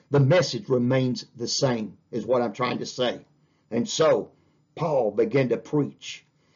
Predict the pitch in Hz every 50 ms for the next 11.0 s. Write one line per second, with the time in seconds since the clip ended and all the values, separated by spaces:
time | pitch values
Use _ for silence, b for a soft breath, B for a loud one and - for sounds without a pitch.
0 | _ _ _ - 113 113 110 104 - 135 160 156 139 123 104 104 107 107 104 113
1 | 127 123 107 120 127 117 - - 117 107 - - 120 110 104 - - 104 - -
2 | b b b b b b b b b 131 160 156 139 139 120 131 127 123 117 104
3 | 131 139 123 123 120 113 135 135 - 131 131 123 117 127 139 131 110 104 101 B
4 | B B B 110 117 143 165 160 147 156 156 143 160 170 170 156 156 147 135 127
5 | 165 160 156 156 156 156 156 151 139 151 156 143 135 120 110 104 147 151 143 -
6 | 107 120 107 101 - - 117 117 117 123 117 110 - 131 127 117 104 - b b
7 | b b b 113 131 135 151 156 - - 135 - - 156 165 156 143 - 139 113
8 | - 147 151 143 143 151 143 135 127 120 117 - - 151 143 143 131 131 131 131
9 | 127 147 143 131 117 110 113 - 113 117 117 123 123 - b b b b b -
10 | - - 170 160 139 117 117 113 104 104 - - 147 135 - - 120 - -